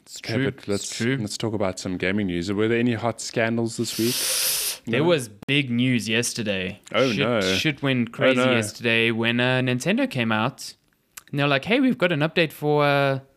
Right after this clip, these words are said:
Speaker 1: Metroid Prime four." And everyone's
Speaker 2: People
Speaker 1: like,
Speaker 2: were like,
Speaker 1: "Fuck
Speaker 2: "Yeah,
Speaker 1: yeah, release date, woo,
Speaker 2: yeah."
Speaker 1: yeah." Turns out, uh, that game is very far away because it's being completely rebooted.
Speaker 2: Whew.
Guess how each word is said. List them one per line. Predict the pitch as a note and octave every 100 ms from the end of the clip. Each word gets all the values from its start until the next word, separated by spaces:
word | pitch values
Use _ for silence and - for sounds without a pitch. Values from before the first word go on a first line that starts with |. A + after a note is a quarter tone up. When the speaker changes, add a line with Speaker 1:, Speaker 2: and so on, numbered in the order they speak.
| _ -
Speaker 1:
Metroid | D3+ - D#3
Prime | - D3 C#3
four." | - G3 G#2+ G2 -
And | B2+
everyone's | C3+
Speaker 2:
People | D#3 C#3+
Speaker 1:
like, |
Speaker 2:
were | D#3+
like, | D#3+ E3 A#3 A3
Speaker 1:
"Fuck | A3
Speaker 2:
"Yeah, | A3
Speaker 1:
yeah, | G#3 G#3 G#3 F#3+
release | E3+ F#3 A3
date, | A#3+ G#3+ G3
woo, | G#3
Speaker 2:
yeah." | G#3+ C4+ A#3
Speaker 1:
yeah." | B3 B3 A#3 F#3 - _ _ _
Turns | - C#3+ C#3
out, | C#3 C3+ C3
uh, | C3 B2 B2 A#2+
that | B2+ B2+
game | C3+ C3 A#2+
is | G#2+ G2+
very | G#2 D3+ C#3
far | C3 B2
away | A#2+ B2 D3 F#3+ - _ _ -
because | C3 C3+ C#3+ C3+
it's | C3+ B2+
being | - C#3+ C#3+
completely | C#3 C3+ D3 C#3
rebooted. | D3 C#3+ D3+ D3 F#2 - _ _ _ _
Speaker 2:
Whew. | -